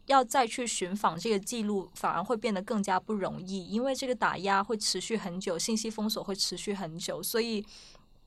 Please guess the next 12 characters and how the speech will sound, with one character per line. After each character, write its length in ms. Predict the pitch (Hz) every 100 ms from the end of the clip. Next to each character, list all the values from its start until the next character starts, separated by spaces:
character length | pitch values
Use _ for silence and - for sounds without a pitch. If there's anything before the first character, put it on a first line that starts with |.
| - - -
某 180 | 247
程 220 | 233 247 277
度 120 | 311
上， 240 | 302 277
我 140 | 220 180
觉 140 | 202
得 100 | 226
选 260 | 247 208 180
择 200 | 185 196
这 120 | 240
个 60 |
运-， 340 | 226 226 247